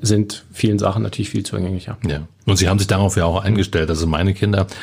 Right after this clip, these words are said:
Speaker 2: verbringen mehr Zeit auf dem großen Spielplatz im Tierpark als vor den Gehegen inzwischen. <laughs> Ich weiß, dass ich da immer extra Zeit
Speaker 1: Mhm.
Speaker 2: einplanen muss.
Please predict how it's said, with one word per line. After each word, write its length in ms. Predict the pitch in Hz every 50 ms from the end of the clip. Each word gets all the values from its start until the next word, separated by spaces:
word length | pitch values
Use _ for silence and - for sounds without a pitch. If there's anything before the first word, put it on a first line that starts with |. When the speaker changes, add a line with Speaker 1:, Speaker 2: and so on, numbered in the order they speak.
| - - -
Speaker 2:
verbringen 360 | - 90 82 90 95 101 90
mehr 200 | 82 87 92 92
Zeit 200 | - 104 95 80
auf 120 | 87 -
dem 180 | - 90 85 87
großen 300 | 82 82 85 92 - 98
Spielplatz 440 | - - 101 104 - - 101 101 -
im 140 | 104 98 95
Tierpark 400 | - 101 95 - 95 90 - -
als 140 | 85 82
vor 140 | - - 90
den 140 | 85 85 80
Gehegen 360 | 78 80 85 92 101 110 90
inzwischen. 420 | 82 82 - - 92 - - - - -
<laughs> 440 | - - - - - - - - -
Ich 120 | 101 - -
weiß, 200 | - - - -
dass 180 | 123 - -
ich 100 | - -
da 100 | - 104
immer 280 | - 92 101 101 92 -
extra 260 | 110 - - - 95
Zeit 200 | 104 107 82 73
Speaker 1:
Mhm. 60 | -
Speaker 2:
einplanen 380 | - 95 101 95 - 67 76 76
muss. 200 | 80 92 -